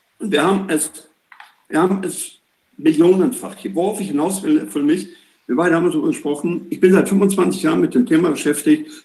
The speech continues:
wie sieht eine neue Staats- und Wirtschaftsarchitektur aus? Ich habe angefangen, darüber nachzudenken, ob eine repräsentative Monarchie, ich sag's mal im Klartext, für ein Arsch ist. Wodak, Sie haben von den kleinen Zellen gesprochen, von unten nach oben. Wir haben da das Phänomen der Stille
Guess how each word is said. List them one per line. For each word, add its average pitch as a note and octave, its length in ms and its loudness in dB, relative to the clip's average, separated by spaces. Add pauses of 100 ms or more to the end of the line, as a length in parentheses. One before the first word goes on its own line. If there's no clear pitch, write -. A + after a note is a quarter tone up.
(120)
wie - 120 2
sieht D#3+ 220 2
eine C3 200 -2
neue E3 280 4
Staats- C#3+ 380 -2
und - 160 -4
Wirtschaftsarchitektur A#2 880 0
aus? E2 320 -6 (420)
Ich C#3+ 180 4
habe F3 180 2
angefangen, F#3 480 4
darüber B2+ 200 -2
nachzudenken, D3+ 640 4
ob C3+ 120 -4
eine D#3+ 220 2
repräsentative D3 840 0
Monarchie, C3+ 480 2
ich - 140 -2
sag's D#3 200 -6
mal - 60 -14
im - 80 -14
Klartext, - 400 -10
für - 80 -18
ein - 40 -16
Arsch A2 320 -6
ist. - 340 -12 (520)
Wodak, F#3 380 4
Sie - 80 0
haben D#3+ 120 2
von D#3 80 2
den C3 80 4
kleinen C3 240 2
Zellen E3+ 240 4
gesprochen, E3 380 0
von D3+ 120 2
unten D#3+ 300 2
nach C3 140 -2
oben. A2+ 300 -2
Wir B2+ 80 -2
haben E3 160 2
da - 60 -2
das D3 160 -2
Phänomen D#3 420 2
der D3+ 80 -2
Stille D3 240 -6